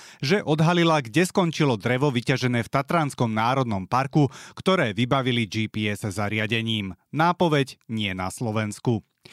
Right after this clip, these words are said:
Taraba už týždeň nespresnil, prečo odvolal dlhoročného riaditeľa S H M U Martina Benka. Zatiaľ spomenul len manažérske pochybenia pri I T projektoch,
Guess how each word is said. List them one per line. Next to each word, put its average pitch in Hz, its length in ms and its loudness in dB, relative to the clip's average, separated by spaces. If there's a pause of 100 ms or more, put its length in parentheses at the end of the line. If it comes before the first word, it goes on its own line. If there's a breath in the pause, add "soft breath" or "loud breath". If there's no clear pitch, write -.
(200 loud breath)
Taraba 220 400 2
už 156 160 -2
týždeň 180 480 2
nespresnil, 127 880 -2
prečo 175 400 0
odvolal 139 560 0
dlhoročného 160 640 2
riaditeľa 127 720 0
S 123 240 -2
H 131 400 0
M 101 80 -8
U 127 240 0
Martina 120 480 -2
Benka. 139 480 0 (240 loud breath)
Zatiaľ 180 400 2
spomenul 147 720 2
len 151 240 2
manažérske 131 720 0
pochybenia 139 640 0
pri 120 160 -2
I 110 160 -4
T 98 160 -6
projektoch, 143 640 0